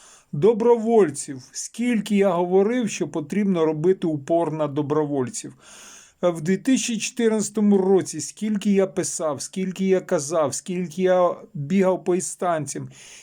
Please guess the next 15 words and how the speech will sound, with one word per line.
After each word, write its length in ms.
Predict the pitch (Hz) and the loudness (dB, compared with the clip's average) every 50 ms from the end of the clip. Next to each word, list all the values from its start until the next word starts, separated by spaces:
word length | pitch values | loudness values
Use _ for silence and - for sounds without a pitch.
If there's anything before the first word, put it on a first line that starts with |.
| _ - | _ -10
і 60 | 190 | -6
казав, 500 | 160 - 196 190 160 180 208 185 175 143 | -2 0 0 0 0 0 0 0 0 0
потрібно 640 | 151 156 147 135 - 190 214 226 226 226 226 220 202 | -2 -4 -4 -2 -2 0 0 0 0 0 2 2 0
ширити 580 | 202 - - 180 170 170 156 147 135 131 151 139 | 0 -2 0 0 0 2 0 0 -2 -2 -4 -4
добровольчий 920 | 131 135 147 135 139 147 156 147 156 185 202 214 214 214 - - 160 151 | -2 -2 -2 0 0 0 0 2 2 2 2 2 2 -2 -4 -2 -2 0
рух 340 | 143 139 165 185 185 - - | 0 0 -2 -4 -4 -6 -10
в 80 | 170 | -12
Україні. 680 | 160 156 151 156 160 160 160 160 156 143 127 120 123 - - - - - - - _ _ - | -10 -8 -4 -2 -2 0 0 -2 -4 -6 -6 -6 -8 -12 -18 -20 -20 -20 -20 -20 _ _ -6
Добровольців. 1500 | 139 127 151 180 208 226 226 196 160 175 180 196 202 190 170 151 180 196 202 190 160 143 - - 196 202 165 120 101 - _ _ _ _ _ _ _ _ - _ _ _ _ _ - | -2 0 2 4 6 4 4 2 2 2 2 4 4 2 2 2 4 4 4 4 2 -2 -6 -6 -4 -4 -4 -6 -8 -12 _ _ _ _ _ _ _ _ -20 _ _ _ _ _ -4
В 20 | |
критичні 720 | - 185 185 196 190 - 247 247 220 - - - 220 208 190 | -2 2 2 2 2 0 -2 -2 -2 -2 -4 -2 0 0 2
моменти 560 | 185 175 170 170 170 170 160 151 147 147 131 | 2 0 0 0 0 0 0 0 0 -2 -2
для 180 | 127 139 147 143 | 0 2 2 2
України 840 | 135 131 131 147 151 147 156 170 185 220 233 233 226 220 214 202 175 | 0 0 -2 -2 0 0 2 2 2 0 0 0 -2 -4 -4 -6 -10
завжди 720 | 143 131 151 160 151 151 151 143 147 170 196 208 208 214 | -8 -4 -2 0 0 0 -2 -2 0 0 0 0 0 -4